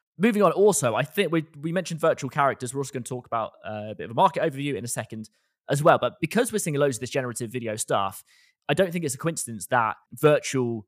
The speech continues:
characters and three D, um, creations, uh, you know, uh, like Metaplex and like influencers like Teflon Sega, um, who is,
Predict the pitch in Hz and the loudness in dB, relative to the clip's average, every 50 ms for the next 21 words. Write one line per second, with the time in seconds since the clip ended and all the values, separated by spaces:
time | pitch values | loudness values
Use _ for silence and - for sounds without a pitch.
0 | _ - - 156 151 139 - - 135 131 123 - - 104 117 117 - - 135 131 | _ -4 2 4 4 4 2 -2 -6 -6 -6 -6 -6 -8 -8 -8 -8 -6 -6 -6
1 | 120 127 127 123 120 110 - _ _ _ _ _ - 117 117 113 107 - - 131 | -6 -6 -8 -8 -8 -12 -14 _ _ _ _ _ -6 -4 -4 -4 -4 -2 0 0
2 | 127 123 - - 127 120 120 123 113 - - 101 104 104 104 107 104 104 95 90 | 0 0 -2 -6 -10 -10 -10 -8 -8 -6 -4 -4 -4 -4 -4 -4 -6 -6 -6 -8
3 | 82 - - 120 110 104 107 107 95 78 82 73 64 55 87 120 127 135 135 120 | -10 -10 -10 -10 -10 -8 -10 -10 -10 -10 -12 -12 -12 -12 -10 -6 -4 -2 -2 -2
4 | - 127 127 120 - - - 135 107 - - - - 117 120 127 127 123 98 - | -4 -6 -8 -8 -8 -6 -6 -6 -6 -6 -8 -12 -10 -6 -2 0 0 0 0 -4
5 | - - _ _ _ _ - 135 120 127 127 127 - - 117 - 120 104 - - | -12 -20 _ _ _ _ -12 -10 -8 -6 -8 -6 -6 -6 -6 -4 -4 -4 -4 -4
6 | 127 113 - 120 117 117 110 - - 165 160 151 151 156 151 151 156 _ _ _ | -6 -4 -4 -4 -4 -4 -4 -2 0 0 0 2 2 0 0 -2 -4 _ _ _
7 | _ _ _ - 117 117 113 113 117 131 120 117 - - | _ _ _ -2 0 0 0 -2 -2 -4 -4 -4 -6 -8